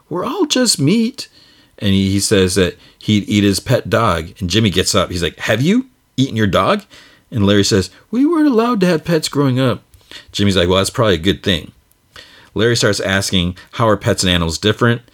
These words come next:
You know, he's like, "People have fish, you know, as, as pets." Then he whispers, um, 'cause, you know, they, they get yelled at for goofing off, whatever. He's like, "They weren't allowed to have pets because his dad said it got in the way of real work." So flashback,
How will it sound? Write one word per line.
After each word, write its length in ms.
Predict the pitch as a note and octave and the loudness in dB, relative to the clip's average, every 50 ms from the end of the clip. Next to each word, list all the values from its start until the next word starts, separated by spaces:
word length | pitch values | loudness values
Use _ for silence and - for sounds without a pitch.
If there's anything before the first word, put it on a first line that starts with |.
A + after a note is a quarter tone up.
| _ _ _ _ | _ _ _ _
You 80 | - - | -6 -2
know, 60 | E2+ | -2
he's 120 | E2+ F2 F2+ | 0 0 -2
like, 120 | F2 F2 | -2 -2
"People 260 | - A#2 G2 - F2 | -2 -2 -2 -2 -2
have 180 | - G2+ D#2+ - _ | -2 -4 -4 -6 _
fish, 580 | - - - - C3 C#3 C3 B2+ - - - - _ _ - | -16 -8 -2 0 0 0 0 -4 -6 -10 -12 -16 _ _ -8
you 100 | - G2 | -4 -2
know, 100 | F2 F2 | -2 -2
as, 140 | F2+ E2 - | -2 -4 -6
as 140 | - F#2+ | -6 -8
pets." 380 | - - B2 G2+ F#2+ - - - - - - - - - _ | -2 0 2 2 2 0 -4 -10 -12 -18 -20 -20 -20 -12 _
Then 280 | - E2+ G2+ G#2 G#2 G2 | -4 -2 0 0 0 2
he 120 | G2+ G#2 | 0 0
whispers, 640 | F#2+ F2 G2 G2+ - - G2 F#2 E2 D#2+ D#2+ - - - - _ _ _ _ | 2 2 0 -2 -2 0 0 0 0 0 -2 -8 -12 -16 -20 _ _ _ _
um, 300 | - F2+ E2+ D#2+ D#2 D#2+ | -4 -4 -2 -4 -4 -6
'cause, 240 | - - F#2+ D#2+ D2 - - | -6 -6 -6 -6 -6 -8 -8
you 160 | E2+ E2 D#2+ | -6 -4 -4
know, 60 | D2+ | -2
they, 120 | D2+ D#2 D#2 | -4 -4 -2
they 140 | D2 D#2+ | 0 0
get 140 | D2+ D#2+ D#2 | 0 0 0
yelled 200 | E2 E2 D2+ D#2 | 0 0 0 0
at 120 | D#2 - - | -2 -2 -4
for 100 | - D#2 | -4 -2
goofing 340 | C#2+ D2+ D2+ - D#2+ D2 | -2 -2 -2 -2 -2 -2
off, 220 | C#2+ C#2+ C#2+ - - | -2 -4 -4 -4 -4
whatever. 400 | - D2+ D2 C#2+ C2+ D2 D2+ - - - - - _ _ _ _ _ _ _ _ _ _ _ _ _ - - | -2 0 0 0 0 -2 -4 -6 -8 -16 -20 -20 _ _ _ _ _ _ _ _ _ _ _ _ _ -8 -6
He's 100 | G2+ F2+ | -4 -4
like, 180 | F2 D#2+ - _ - - - _ _ _ - | -4 -6 -8 _ -20 -20 -20 _ _ _ -6
"They 160 | - G#2 G#2+ | -2 0 0
weren't 180 | A2+ B2 B2 A#2 | 2 2 2 2
allowed 220 | G#2+ A2 G#2 G2 | 2 0 0 0
to 60 | F2+ | 0
have 200 | G2 F#2+ E2 - | -2 -2 -4 -4
pets 320 | - - B2+ A2 E2 - - | -4 -2 -2 -2 -2 -4 -6
because 300 | - F2 - G#2 E2+ D#2+ | -8 -6 -4 -4 -4 -4
his 140 | E2 D#2 | -6 -6
dad 240 | - F#2+ F2 E2 D#2+ | -4 -2 -2 -2 -2
said 180 | - - E2+ E2 | -4 -4 -4 -4
it 140 | E2 E2 - | -6 -4 -4
got 180 | F2 F2 E2 | -4 -4 -4
in 60 | - | -4
the 60 | E2+ D#2+ D#2 | -6 -4 -2
way 100 | E2 D#2 | -4 -4
of 100 | D2+ - | -6 -6
real 300 | D#2+ D#2+ E2+ F2 E2+ D#2 | -4 -2 0 0 0 -2
work." 420 | D2+ D2+ D#2+ - _ _ - - - _ _ _ _ - - - - - | -4 -6 -10 -14 _ _ -20 -20 -20 _ _ _ _ -20 -20 -20 -20 -16
So 180 | - - - G2 | -4 -2 -2 0
flashback, 640 | - - G#2 G2+ G2+ - - G#2+ G2 G2 F#2 - | 0 -2 -4 -4 -4 -4 -4 -2 -2 -2 -4 -6